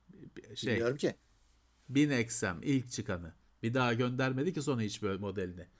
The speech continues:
Speaker 1: Ee, onu kullanıyorum. O çünkü yani kulak üstü bir şey,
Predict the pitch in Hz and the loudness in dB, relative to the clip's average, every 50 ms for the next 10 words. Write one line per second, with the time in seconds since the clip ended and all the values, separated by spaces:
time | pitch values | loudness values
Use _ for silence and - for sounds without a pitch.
0 | _ - - - - - - - - - - - - - - - - _ _ - | _ -20 -20 -20 -20 -20 -20 -20 -20 -20 -20 -20 -20 -20 -20 -20 -20 _ _ -6
1 | - 110 107 107 107 107 - - - 165 151 165 202 202 202 - 175 156 147 135 | -4 -2 0 0 0 -2 -2 -2 2 4 4 6 6 4 4 4 4 4 6 4
2 | 120 113 117 113 117 143 190 - 139 147 147 143 - 180 160 147 175 156 147 - | 4 4 4 4 4 4 2 2 4 4 4 4 2 0 0 2 2 2 2 -2
3 | - - - - - 120 131 127 120 117 - 156 147 143 143 143 - 113 - - | -8 -18 -20 -10 -4 0 2 2 2 2 4 4 6 6 4 4 0 -2 -2 -2
4 | - 113 98 104 98 - - - - 73 71 - - - 95 92 - - | -2 -2 -2 -2 -2 -4 -6 -10 -10 -8 -8 -2 0 0 0 0 -2 -6